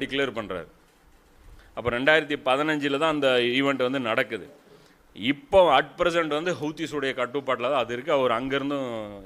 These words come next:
எஸ்கேப் ஆகி சவுதி போயிட்டாரு. ஃபஸ்ட்டு இங்க வராரு, அது தலைநகரம் இல்லைன்றாரு.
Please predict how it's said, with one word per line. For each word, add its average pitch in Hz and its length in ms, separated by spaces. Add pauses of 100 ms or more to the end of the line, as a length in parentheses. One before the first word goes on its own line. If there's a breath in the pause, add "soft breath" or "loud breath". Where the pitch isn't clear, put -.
(100)
எஸ்கேப் 123 340
ஆகி 139 160 (560 soft breath)
சவுதி 147 300
போயிட்டாரு. 127 320 (880)
ஃபஸ்ட்டு 143 360
இங்க 143 200
வராரு, 151 300 (160)
அது 135 100 (120)
தலைநகரம் 151 520
இல்லைன்றாரு. 131 500